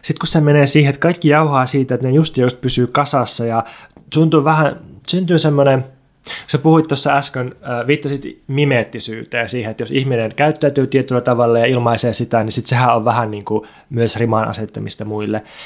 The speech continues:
Niin ahdistuneisuuden, ahdistuneisuuden suhteen syntyy tämmönen käsky,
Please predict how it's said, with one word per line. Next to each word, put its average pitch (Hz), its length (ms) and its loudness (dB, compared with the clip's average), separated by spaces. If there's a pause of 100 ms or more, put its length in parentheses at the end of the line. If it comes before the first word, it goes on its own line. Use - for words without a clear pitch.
(140)
Niin - 260 -6
ahdistuneisuuden, 139 920 -2
ahdistuneisuuden 127 960 0
suhteen 123 520 2
syntyy 120 340 0
tämmönen 120 300 -2
käsky, 139 580 -2